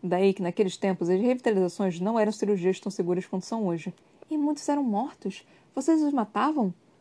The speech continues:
Sofriam complicações pós-operatórias ou mesmo cirúrgicas.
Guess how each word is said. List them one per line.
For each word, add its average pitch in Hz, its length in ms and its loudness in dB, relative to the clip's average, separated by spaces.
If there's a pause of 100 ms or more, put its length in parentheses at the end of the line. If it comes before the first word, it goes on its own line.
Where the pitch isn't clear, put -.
Sofriam 240 440 0
complicações 247 760 0
pós-operatórias 220 960 0
ou 294 100 -4
mesmo 208 300 -2
cirúrgicas. 175 760 -6